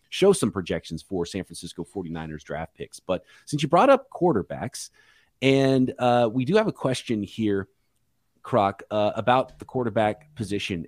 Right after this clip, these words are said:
and if there might be a potential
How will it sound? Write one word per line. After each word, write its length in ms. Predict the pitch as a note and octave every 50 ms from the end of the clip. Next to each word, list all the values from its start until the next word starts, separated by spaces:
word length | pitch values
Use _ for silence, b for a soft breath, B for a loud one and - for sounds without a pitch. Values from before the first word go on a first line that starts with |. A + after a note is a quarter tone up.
| - -
and 720 | G2+ G2+ G2 G2 G2 G2 F#2+ F#2+ F#2+ F#2+ F#2+ F#2+ F2+ F2+ - _ _ _ _ _
if 100 | - A2
there 140 | - B2+ B2+
might 320 | C3 F3 A3+ B3 A3+ - - _
be 560 | - G3 F#3+ F#3 F#3+ F#3 F3+ F3+ F3 E3 E3+ b b b b b _ _ -
a 140 | D3+ D3 C#3
potential 840 | C#3+ C#3+ - - F3 E3+ D#3+ - F3+ E3 D3+ D3 D3 C#3 C3+ -